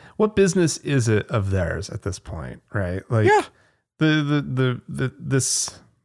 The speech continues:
Speaker 1: this young person is obviously working with their parent or guardian, right, to, like,
Speaker 2: And with
Speaker 1: like,
Speaker 2: doctors.
Speaker 1: and with doctors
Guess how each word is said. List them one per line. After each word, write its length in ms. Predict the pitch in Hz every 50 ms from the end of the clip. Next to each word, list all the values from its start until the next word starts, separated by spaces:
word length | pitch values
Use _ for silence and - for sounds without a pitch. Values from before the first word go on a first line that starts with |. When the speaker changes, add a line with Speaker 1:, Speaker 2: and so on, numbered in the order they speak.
| _ _ -
Speaker 1:
this 320 | 151 156 143 - - - 143 - _ _ -
young 320 | 160 131 151 170 185 180
person 720 | - - 131 110 101 - - 107 98 98 98 98 98 - - -
is 300 | - 107 104 101 101 98
obviously 840 | - - 107 113 117 117 117 120 - - 113 107 98 95 92 92 95 - _ - - - - _ _ -
working 560 | - 117 127 143 - - 143 131 127 120 117
with 260 | 110 107 104 98 -
their 160 | - - 85 80
parent 600 | - - - 143 143 143 143 139 139 135 135 -
or 120 | - 101
guardian, 800 | 98 - 117 120 123 123 127 127 127 120 117 117 117 117 117 120 -
right, 400 | 160 117 110 107 107 107 - -
to, 160 | - - 113
like, 400 | 110 107 101 98 90 - - - - _ _ _ _ _ _ _ _ _ _ _ _ _ _ _ _ _ _ -
Speaker 2:
And 180 | 160 208 226 226
with 140 | 240 233
Speaker 1:
like, 80 | 143 139
Speaker 2:
doctors. 360 | 196 190 214 262 269 - - 131
Speaker 1:
and 80 | 131
with 160 | 135 135 135
doctors 720 | - 151 151 180 180 - - 117 101 90 92 95 98 -